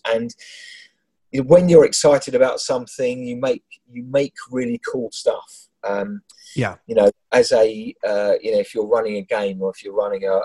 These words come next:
Speaker 1: a role-playing game, for example, and you're writing your own campaign,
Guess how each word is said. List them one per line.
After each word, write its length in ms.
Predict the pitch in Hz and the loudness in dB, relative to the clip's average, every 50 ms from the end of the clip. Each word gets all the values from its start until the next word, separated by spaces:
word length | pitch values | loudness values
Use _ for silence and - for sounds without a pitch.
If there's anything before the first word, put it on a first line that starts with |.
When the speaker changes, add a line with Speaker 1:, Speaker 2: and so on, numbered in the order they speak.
| - | -2
Speaker 1:
a 80 | - 95 95 | -6 2 6
role-playing 520 | 113 110 110 110 - - 92 87 87 90 - | 6 6 6 4 0 -6 -8 -8 -8 -8 -8
game, 200 | 92 87 90 90 _ | -8 -8 -8 -14 _
for 60 | - | -20
example, 300 | - - - 95 92 - _ | -18 -10 -8 -8 -8 -10 _
and 80 | 95 | -14
you're 120 | 98 98 95 98 | -14 -14 -4 -2
writing 400 | 104 101 101 101 - - 98 98 | 0 0 0 -2 -8 -12 -12 -6
your 220 | 98 98 95 101 | -4 0 0 0
own 220 | 98 98 98 95 95 | 0 0 -2 -6 -10
campaign, 680 | - - 98 95 95 _ - 120 113 101 92 98 95 | -16 -14 -14 -14 -16 _ -8 -6 -6 -6 -8 -10 -18